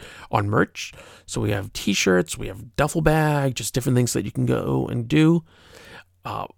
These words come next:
virtual gaming with us. We have three or four different types of virtual gaming. Uh, everything from playing this just really wacky and cool, uh,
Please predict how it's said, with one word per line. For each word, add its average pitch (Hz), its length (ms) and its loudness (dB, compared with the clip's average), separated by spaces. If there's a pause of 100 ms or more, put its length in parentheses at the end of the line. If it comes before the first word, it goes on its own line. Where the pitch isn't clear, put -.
(140)
virtual 139 480 4
gaming 135 580 2
with 190 240 4
us. 214 420 0 (420)
We 131 140 2
have 120 180 0
three 165 580 2
or 180 60 6
four 147 340 6
different 165 260 2
types 160 200 2
of 120 80 0
virtual 127 320 2
gaming. 156 560 4 (560)
Uh, - 180 0
everything 151 580 6
from 110 800 2 (680)
playing 127 720 6 (180)
this 127 360 -2
just 123 240 2
really 147 440 4
wacky 127 600 2
and 120 140 2
cool, 147 720 4 (720)
uh, 110 380 -2